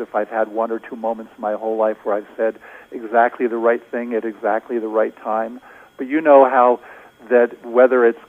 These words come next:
coming from love or whether it's a very incisive remark, whatever, when it's done at the right time,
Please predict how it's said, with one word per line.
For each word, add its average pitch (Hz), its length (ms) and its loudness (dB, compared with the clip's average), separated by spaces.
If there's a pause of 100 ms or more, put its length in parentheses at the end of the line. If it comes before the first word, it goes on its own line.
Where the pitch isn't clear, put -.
(100)
coming 127 320 -6
from 117 320 -6
love 120 280 6
or 113 80 2
whether 113 400 2
it's 110 140 -6
a 120 60 -12
very 113 380 -2
incisive 110 680 -6
remark, 107 460 -2
whatever, 113 500 -4 (320)
when 120 180 -6
it's - 260 -12
done 123 320 0
at 120 360 -4
the 120 80 -6
right 110 280 -2
time, 113 440 -6